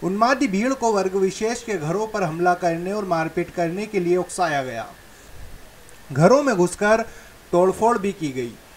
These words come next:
निर्दोष लोगों को अकारण घरों से उठाकर थाने ले जाया गया। जो लोग घटना में शामिल नहीं हैं, उनके मकान दुकान ध्वस्त किए गए। पुलिस एक पक्षी कार्रवाई कर रही है। मुस्लिम समुदाय के लोगों की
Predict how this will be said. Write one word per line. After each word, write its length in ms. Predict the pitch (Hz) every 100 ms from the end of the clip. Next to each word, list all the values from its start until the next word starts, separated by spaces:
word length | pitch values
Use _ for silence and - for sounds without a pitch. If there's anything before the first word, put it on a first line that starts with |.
| - -
निर्दोष 540 | 156 190 214 269 277
लोगों 300 | 220 208 254
को 120 | 262 240
अकारण 580 | 196 190 196 196 226 214
घरों 280 | 160 180 196
से 120 | 190
उठाकर 560 | 165 151 165 - 202 202
थाने 320 | - 165 180
ले 180 | 175 165
जाया 320 | 151 143 139
गया। 300 | 123 117 107 - - - -
जो 120 | 151
लोग 280 | 196 240 262
घटना 360 | 175 175 254 277
में 140 | 226
शामिल 460 | 214 185 208 254 214
नहीं 240 | 185 190
हैं, 160 | 185 214
उनके 280 | 214 175 185
मकान 480 | 165 156 196 214 175
दुकान 600 | 170 170 175 180 196 214 - - - 131
ध्वस्त 400 | 160 254 254 196
किए 280 | - 147 120
गए। 180 | 117 - - - - -
पुलिस 320 | 196 262 320 -
एक 280 | 202 202 -
पक्षी 300 | 202 - 262
कार्रवाई 500 | 214 185 175 165 180
कर 180 | 165 139
रही 240 | 131 131
है। 220 | 117 123 -
मुस्लिम 420 | 139 190 - 294 277
समुदाय 500 | 226 208 202 220 247
के 120 | 220
लोगों 340 | 190 180 214
की 340 | 220 202 220